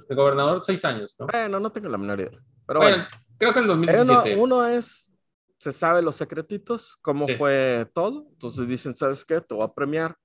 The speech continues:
Speaker 2: por guardarme el secreto. ¿Va? ¿Esa sí te gusta?
Speaker 1: ¿Esa me gusta más? Sí.
Speaker 2: Ok. Otra. Muchos columnistas, güey, precis-, o sea, no ligados a,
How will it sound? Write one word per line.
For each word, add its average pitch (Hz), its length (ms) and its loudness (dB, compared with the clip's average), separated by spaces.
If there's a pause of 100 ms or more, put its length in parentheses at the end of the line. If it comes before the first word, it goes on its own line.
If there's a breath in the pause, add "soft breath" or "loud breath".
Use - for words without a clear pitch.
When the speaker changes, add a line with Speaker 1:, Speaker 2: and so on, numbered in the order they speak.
(280)
Speaker 2:
por 120 160 0
guardarme 104 400 0
el 101 60 -8
secreto. - 420 -16 (1080)
¿Va? 151 140 -2 (920)
¿Esa 131 240 -2
sí 160 140 -12
te 170 100 0
gusta? 160 360 -2 (540)
Speaker 1:
¿Esa 170 220 2
me 165 80 0
gusta 156 180 0
más? 254 240 -6
Sí. 294 180 -14 (520)
Speaker 2:
Ok. - 180 -10 (720)
Otra. 117 420 0 (2000)
Muchos 185 300 0
columnistas, 190 760 -2
güey, 117 360 -4 (1120)
precis-, 135 480 -2
o 120 120 -4
sea, 127 140 -2
no 127 220 4
ligados 127 600 2
a, 95 340 -8